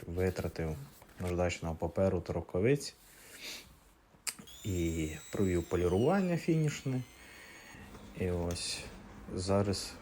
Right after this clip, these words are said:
ви побачите ось цей результат. Він засіяв, скажімо так, по-новому.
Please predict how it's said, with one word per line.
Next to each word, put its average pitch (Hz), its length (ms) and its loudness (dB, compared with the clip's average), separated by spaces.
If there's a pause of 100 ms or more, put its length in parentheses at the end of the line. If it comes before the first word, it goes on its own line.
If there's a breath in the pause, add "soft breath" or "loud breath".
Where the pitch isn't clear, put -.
ви 87 100 0
побачите 87 680 -2 (120)
ось 85 140 0
цей 87 280 0 (340)
результат. 85 560 -4 (1080 loud breath)
Він 101 320 4
засіяв, 90 720 4
скажімо 85 500 -2
так, 85 160 0 (240)
по-новому. 80 720 4